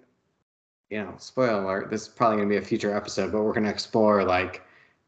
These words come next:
symphonic music and, like, how it can influence,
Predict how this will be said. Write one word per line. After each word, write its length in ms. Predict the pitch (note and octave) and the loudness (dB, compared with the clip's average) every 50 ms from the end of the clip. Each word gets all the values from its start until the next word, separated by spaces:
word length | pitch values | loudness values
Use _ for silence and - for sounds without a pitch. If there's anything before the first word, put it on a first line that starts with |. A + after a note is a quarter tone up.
| _ | _
symphonic 600 | - - - A#2 G#2 - A#2 G#2+ G#2 G2+ G2+ G2 | -10 -4 -2 -2 0 2 2 2 2 2 -2 -2
music 440 | A2 G#2+ G2 F#2 G2+ G2+ G2 G2 G2 | -2 -2 0 0 0 -2 -2 -2 -4
and, 280 | G2 F#2+ F#2+ F#2+ F#2+ F#2+ | -6 -4 -6 -6 -6 -6
like, 220 | F#2 F#2 F#2+ - | -6 -6 -6 -6
how 160 | - G2 G2 | -4 -4 -2
it 80 | G2 G2 | -2 -2
can 100 | - G2 | -4 -4
influence, 800 | G2 F#2+ F2+ - G#2 G2+ G2 F#2+ F#2+ G2 F#2+ - - - - - | -4 -4 -4 -2 -2 0 0 0 -2 -4 -6 -8 -10 -12 -12 -12